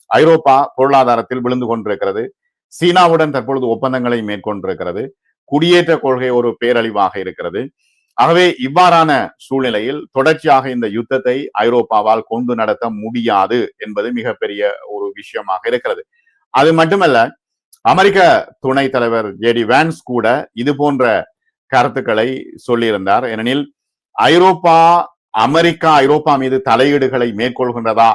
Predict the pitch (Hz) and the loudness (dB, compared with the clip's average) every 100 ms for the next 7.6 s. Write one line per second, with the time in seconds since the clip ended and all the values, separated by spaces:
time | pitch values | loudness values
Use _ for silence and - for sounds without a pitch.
0 | - 110 117 110 107 104 98 135 151 143 | 0 -8 -8 -6 -4 -4 -4 -2 -2 -2
1 | 127 123 117 98 85 82 113 143 139 135 | -4 -4 -8 -6 -6 -2 0 2 0 -2
2 | 120 120 120 113 113 127 143 - _ _ | -2 -2 -2 -4 -2 -2 -2 -6 _ _
3 | _ - 127 135 135 131 110 92 - 98 | _ -2 0 0 0 2 2 -2 -4 -2
4 | 113 156 123 127 110 95 98 131 _ _ | 0 -2 -2 -8 -6 -4 -6 -8 _ _
5 | _ _ 135 143 135 139 165 147 127 98 | _ _ -2 0 -2 -2 -2 -2 -2 -4
6 | 82 - _ _ - 165 240 233 160 - | -8 -12 _ _ -2 2 2 2 -2 -4
7 | 135 123 117 120 - | -6 -6 -2 -4 -4